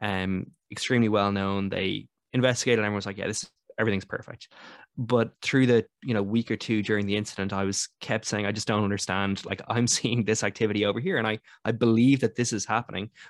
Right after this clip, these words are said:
but I trusted that, yeah, I trusted that the, these, this crew had it. And in reality, they, they didn't, they didn't have it. They didn't know, and they were missing, uh, they were missing some,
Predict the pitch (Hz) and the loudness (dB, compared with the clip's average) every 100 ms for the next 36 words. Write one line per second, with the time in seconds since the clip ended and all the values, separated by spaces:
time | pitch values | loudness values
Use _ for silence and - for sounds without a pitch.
0 | - 117 110 - 120 117 - 107 113 98 | -4 0 0 2 0 2 0 -2 -2 -4
1 | 101 - - - _ _ _ 160 135 127 | -4 -10 -18 -20 _ _ _ 0 2 0
2 | - 101 98 95 95 - 107 101 - - | 0 0 0 -2 -2 -2 -2 -2 -4 -4
3 | 95 - 110 101 95 120 135 - _ - | -4 -2 0 0 0 0 -2 -10 _ -20
4 | - _ 127 127 113 107 101 104 98 95 | -20 _ 2 4 4 4 2 0 -2 -4
5 | 95 - 107 104 101 104 - - 107 104 | -8 -6 -2 0 0 -2 -4 -6 -2 0
6 | 107 104 98 98 - 95 95 101 98 98 | 0 0 0 0 -4 -4 -2 0 0 0
7 | 98 98 98 98 98 101 101 101 98 95 | -2 -4 -4 -2 -2 -2 -2 -4 -4 -6
8 | 95 98 95 - 95 92 92 101 | -4 -2 -2 -4 -4 -2 -2 -4